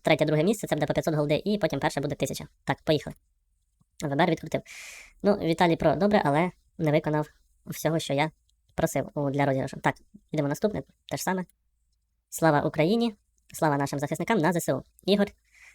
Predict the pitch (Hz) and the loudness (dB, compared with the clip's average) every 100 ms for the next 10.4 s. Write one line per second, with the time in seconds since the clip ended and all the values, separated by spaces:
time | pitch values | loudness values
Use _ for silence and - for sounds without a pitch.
0 | _ - - - - 151 185 185 147 156 | _ -10 -8 -4 0 2 4 2 2 0
1 | 156 143 123 _ - 147 - 156 151 139 | 0 -2 -4 _ -14 -4 0 2 0 -2
2 | - - - 214 156 147 160 143 156 - | -6 -6 0 0 0 -2 -2 -2 -2 -2
3 | 131 - _ _ _ - - _ _ _ | -4 -6 _ _ _ -8 -8 _ _ _
4 | _ - - - 143 - 156 151 139 135 | _ -20 -20 -20 -20 -8 -2 0 0 -6
5 | - - 226 226 226 - - - - _ | -10 -4 -2 -2 -6 -14 -20 -20 -20 _
6 | _ _ _ - 196 165 175 160 151 135 | _ _ _ -4 0 0 2 2 2 0
7 | 151 - - - _ _ _ _ _ _ | 0 -4 -6 -12 _ _ _ _ _ _
8 | _ _ - - 160 170 214 160 - 170 | _ _ -12 -2 2 4 4 2 0 0
9 | 156 151 135 160 _ _ - 143 190 185 | 0 0 0 -4 _ _ -8 -2 -2 -2
10 | - 156 147 131 | -4 -2 -2 -2